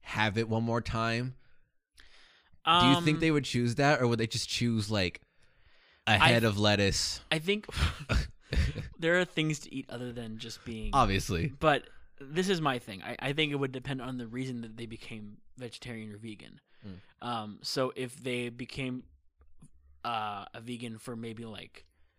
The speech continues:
Speaker 2: uh, um, environmental reasons or their own, uh, you know, uh, not self-conscious. What am I,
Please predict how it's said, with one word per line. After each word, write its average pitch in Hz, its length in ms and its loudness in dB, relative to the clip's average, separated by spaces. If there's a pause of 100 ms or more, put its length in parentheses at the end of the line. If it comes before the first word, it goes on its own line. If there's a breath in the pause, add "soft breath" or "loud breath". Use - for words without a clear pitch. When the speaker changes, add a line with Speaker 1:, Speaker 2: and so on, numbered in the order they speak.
(180)
Speaker 2:
uh, 87 580 -12 (800)
um, 73 460 -16 (520)
environmental 131 840 -4
reasons 139 760 -2
or 110 500 -8
their 127 280 -6
own, 117 540 -8 (320)
uh, 90 420 -12 (680)
you 110 120 -12
know, 60 380 -20 (400)
uh, 90 260 -16 (100)
not 139 140 -12
self-conscious. 101 560 -14
What 127 120 -12
am 123 120 -12
I, - 40 -16